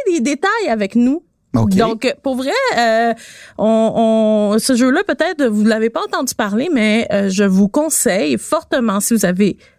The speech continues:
Speaker 1: beaucoup, ou si vous aimez beaucoup les jeux, euh, de tir à première personne, je vous conseille fortement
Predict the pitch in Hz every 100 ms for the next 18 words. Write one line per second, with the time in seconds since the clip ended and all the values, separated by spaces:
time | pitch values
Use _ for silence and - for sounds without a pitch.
0 | _ 180 185 196 - 311 - 196 220 202
1 | 233 254 220 240 381 330 247 226 262 285
2 | - 185 175 175 175 185 - 233 240 190
3 | 185 180 175 202 - 233 220 175 196 190
4 | 214 - 285 277 214 214